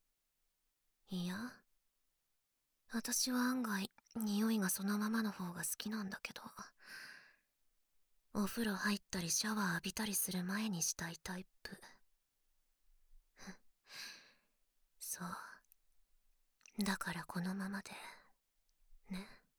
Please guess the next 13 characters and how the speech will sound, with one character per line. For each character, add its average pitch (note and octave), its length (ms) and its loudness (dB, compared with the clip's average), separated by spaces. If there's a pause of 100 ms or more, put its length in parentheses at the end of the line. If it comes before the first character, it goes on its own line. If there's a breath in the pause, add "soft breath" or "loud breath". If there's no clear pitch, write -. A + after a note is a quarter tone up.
(1400)
そ - 180 -4
う G#3 220 -2
だ。 G3 200 -6 (1300 loud breath)
後 G3 260 4
ろ A#3+ 120 0
か B3 140 -2
ら A#3+ 100 2
入 A3+ 100 0
れ A#3 100 2
て - 140 -2
よ。 G3+ 100 -4 (1400)
バ F#3+ 180 2
ッ - 40 -8